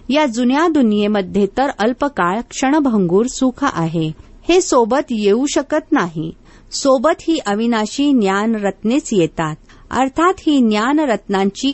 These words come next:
कमाईच सोबत येते, जी मग तुम्ही एकवीस जन्म प्रारब्धाच्या रूपात भोगाल. होय, विनाशी धन देखील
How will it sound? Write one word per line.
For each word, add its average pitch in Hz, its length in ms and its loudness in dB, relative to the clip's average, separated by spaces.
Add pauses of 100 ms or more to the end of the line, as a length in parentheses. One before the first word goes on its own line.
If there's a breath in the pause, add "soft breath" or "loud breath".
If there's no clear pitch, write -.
कमाईच 196 480 0
सोबत 214 540 0
येते, 165 400 -2 (520 soft breath)
जी 330 220 4
मग 349 160 4 (180)
तुम्ही 214 440 2
एकवीस 240 640 0
जन्म 202 380 2
प्रारब्धाच्या 220 960 -2
रूपात 202 360 -2
भोगाल. 160 560 -2 (340)
होय, 302 480 4
विनाशी 262 580 0
धन 262 320 2
देखील 254 400 0